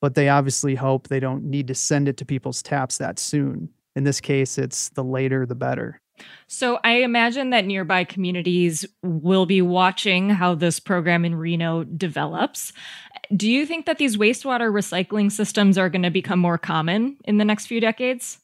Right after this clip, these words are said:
Speaker 1: Yeah, experts I spoke with believe they will. In the West, there's largely more demand for water than there is supply. And using and recycling every drop of water could become a necessity as the planet continues to warm.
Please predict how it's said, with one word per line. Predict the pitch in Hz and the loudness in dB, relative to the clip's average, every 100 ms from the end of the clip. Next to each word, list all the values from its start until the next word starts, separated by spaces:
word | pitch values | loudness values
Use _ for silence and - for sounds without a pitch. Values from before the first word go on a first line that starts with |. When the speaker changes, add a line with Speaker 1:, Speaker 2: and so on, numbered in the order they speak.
| _ - | _ -2
Speaker 1:
Yeah, | 147 190 170 - | 2 4 2 0
experts | 202 - 247 - | -2 0 -4 0
I | 175 | 0
spoke | - - 160 190 - | 0 2 2 0 -2
with | 147 135 - | -2 -2 -4
believe | 139 135 180 | -4 0 0
they | 151 135 | 0 -2
will. | 120 139 131 - - - | 0 -2 -2 -8 -20 -6
In | 147 | -2
the | 139 | 0
West, | 131 170 185 - | 2 2 2 2
there's | 165 135 | 0 2
largely | 147 208 202 208 | 2 2 2 2
more | 151 151 | 4 2
demand | 151 139 127 127 147 165 | 2 0 0 0 0 0
for | 143 | 0
water | 127 117 117 127 123 | 0 0 -2 -4 -4
than | 127 | -4
there | 127 127 | -2 -2
is | 131 | -2
supply. | - - 131 131 - - - _ | -4 -6 -4 -4 -4 -10 -18 _
And | 147 | 0
using | 151 208 196 190 | 4 4 4 4
and | 160 | 4
recycling | 147 - 160 160 151 143 | 2 2 0 2 0 0
every | 143 143 | 0 -2
drop | 123 135 131 139 | -2 -2 -2 0
of | 165 | 2
water | 160 165 175 160 | 4 2 2 -2
could | - 185 196 | -2 0 2
become | 214 - 175 165 | 0 0 2 4
a | |
necessity | 143 - 160 175 139 131 127 | 2 0 -2 -2 -2 -4 -4
as | 139 131 | -4 -6
the | |
planet | 135 - 147 143 | -8 -4 -2 -2
continues | - 135 143 131 127 | -4 -6 -2 -4 -4
to | - | -8
warm. | 131 147 139 - | -8 -4 -4 -6